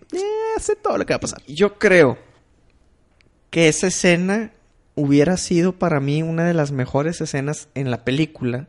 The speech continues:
Speaker 1: Si no lo hubieras visto.
Speaker 2: Si no lo hubiera visto,
Speaker 1: Sí,
Speaker 2: güey.
Speaker 1: buen punto, buen punto. Porque cuando la viejita se queda parali-, eh, parada,
Speaker 2: No mames,
Speaker 1: ahí
Speaker 2: güey.
Speaker 1: sí está bien hecho.
Speaker 2: Esa escena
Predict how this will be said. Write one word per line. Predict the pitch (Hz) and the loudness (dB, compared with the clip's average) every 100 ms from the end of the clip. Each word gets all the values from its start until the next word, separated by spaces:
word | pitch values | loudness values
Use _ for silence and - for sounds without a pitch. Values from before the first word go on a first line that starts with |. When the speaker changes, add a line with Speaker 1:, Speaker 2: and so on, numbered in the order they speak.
| _ _ _ - | _ _ _ -10
Speaker 1:
Si | - | -8
no | 117 | -4
lo | 117 | -2
hubieras | 117 110 | -4 -4
visto. | 95 - - | -8 -12 -12
Speaker 2:
Si | - 147 | -4 -2
no | 147 175 | 2 2
lo | 180 | 2
hubiera | 185 185 | 0 -2
visto, | 190 190 - - | -6 -8 -8 -6
Speaker 1:
Sí, | |
Speaker 2:
güey. | 196 139 | -6 -4
Speaker 1:
buen | 139 | -4
punto, | 135 120 - | -6 -10 -10
buen | 117 127 | -12 -10
punto. | 117 - | -14 -6
Porque | 123 123 | -4 -4
cuando | 135 135 | -4 0
la | 135 | 2
viejita | 143 160 208 | 2 0 -2
se | 226 185 | -2 0
queda | 175 208 | 0 2
parali-, | 165 131 131 | 2 2 0
eh, | 127 | -2
parada, | 117 131 123 156 247 - | 0 0 2 2 0 -6
Speaker 2:
No | 143 180 | -6 -2
mames, | 202 208 233 240 214 | -2 -2 -2 -2 -2
Speaker 1:
ahí | 196 180 | 0 0
Speaker 2:
güey. | 147 | 2
Speaker 1:
sí | 143 | -2
está | - 131 | -2 -2
bien | 120 113 | 0 -2
hecho. | - - | -8 -4
Speaker 2:
Esa | 180 - 240 | -2 2 0
escena | - 233 214 180 - | 0 -2 0 -4 -6